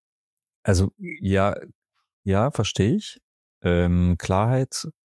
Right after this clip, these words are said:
einerseits und andererseits, aber, äh, du hast gerade schon genannt, dieses, dieser, diese, dieses, äh,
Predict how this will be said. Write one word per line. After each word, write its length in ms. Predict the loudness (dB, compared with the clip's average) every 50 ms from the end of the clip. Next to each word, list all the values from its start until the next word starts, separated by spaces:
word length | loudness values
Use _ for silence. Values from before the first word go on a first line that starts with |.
| _ _ _ _
einerseits 640 | -2 0 0 2 2 2 2 0 0 0 -2 -4 -4
und 180 | 0 0 0
andererseits, 480 | 0 0 0 0 0 0 0 0 0 -2
aber, 240 | 0 0 0 0 0
äh, 100 | 0 0
du 120 | 0 0
hast 160 | 2 2 0
gerade 220 | 0 0 -2 -2 0
schon 200 | 0 0 0 2
genannt, 320 | 2 2 2 0 0 0
dieses, 420 | -2 0 2 2 2 2 2 0 0
dieser, 340 | -2 0 2 2 2 0
diese, 520 | 0 0 -2 0 2 2 2 2 2 0 0 -4 -8 -8 -4
dieses, 420 | 0 2 2 4 4 2 0 -2 _ _
äh, 100 | -6 -6